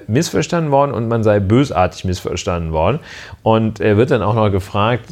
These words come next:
zu dem Stichwort bösartig missverstanden, weil ihn ja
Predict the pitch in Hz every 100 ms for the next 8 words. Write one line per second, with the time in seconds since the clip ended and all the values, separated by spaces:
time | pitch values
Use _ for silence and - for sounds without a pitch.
0 | 120 - 110 107 - 117 - 104 92 104
1 | 127 - 123 120 107 123 - 113 104 120
2 | 120 110 101 101 107 110 104 104